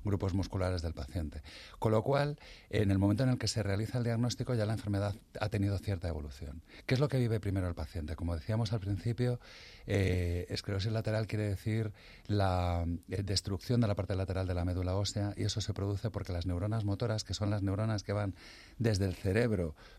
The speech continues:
pasando por la médula y finalmente <clears throat> llegando al músculo, lo activan, activan los músculos. Entonces, estas neuronas motoras, las motoras específicamente,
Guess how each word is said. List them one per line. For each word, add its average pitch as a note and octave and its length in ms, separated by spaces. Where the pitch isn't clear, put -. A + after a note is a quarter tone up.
pasando G#2+ 380
por G#2 120
la G2+ 100
médula A2 280
y F#2+ 40
finalmente G#2+ 380
<clears throat> - 40
llegando G2+ 880
al G2 180
músculo, A2 580
lo G#2+ 160
activan, E2 520
activan G2+ 380
los E2+ 140
músculos. F2 380
Entonces, A2+ 220
estas C3+ 200
neuronas B2+ 540
motoras, G2 840
las F#2 140
motoras A2 360
específicamente, A2 680